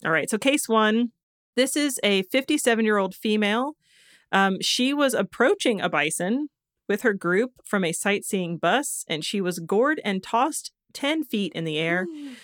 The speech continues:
Speaker 1: She landed on her back and had a large puncture wound to the left upper thigh. She was taken to one hospital initially, and then they had to transfer her to another hospital for surgery. She ended up with fractures of ribs three through eight and something called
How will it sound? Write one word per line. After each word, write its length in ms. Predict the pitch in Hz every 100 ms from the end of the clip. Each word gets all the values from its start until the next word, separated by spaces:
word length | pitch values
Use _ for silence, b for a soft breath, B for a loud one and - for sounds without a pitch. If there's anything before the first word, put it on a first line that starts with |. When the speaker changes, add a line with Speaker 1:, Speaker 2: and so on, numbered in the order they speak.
| -
Speaker 1:
She 220 | - 233
landed 280 | 240 254 262
on 160 | 202
her 120 | 208 180
back 400 | 180 185 247 -
and 120 | 202 208
had 120 | 180
a 100 | 165
large 460 | 170 180 208 214
puncture 400 | - 202 208 190
wound 320 | 170 170 175 185
to 80 |
the 100 | 170
left 360 | 156 160 196 - -
upper 220 | 165 151
thigh. 480 | - 165 175 220 254 b b b
She 180 | b 247
was 120 | 233 -
taken 260 | 302 294
to 80 | 254
one 260 | 214 247 269
hospital 440 | 247 226 226 226
initially, 640 | - 196 196 - 180 165 160
and 120 | 180
then 80 | 180
they 140 | 180
had 140 | 196 180
to 60 |
transfer 440 | 170 - 208 208 190
her 160 | 190 185
to 140 | 180
another 260 | 180 202 190
hospital 340 | 180 - 160
for 140 | -
surgery. 580 | 180 277 277 269 262 262 - B B B
She 160 | - 277
ended 140 | 277
up 100 | 277
with 140 | 240 190
fractures 680 | 202 202 214 262 254 254 -
of 220 | 196 185 - -
ribs 360 | 190 196 185 -
three 320 | - 220 233
through 260 | - 208 -
eight 260 | 185 240 - _ B B B
and 140 | 220
something 300 | 320 330 440
called 380 | - 233 208 185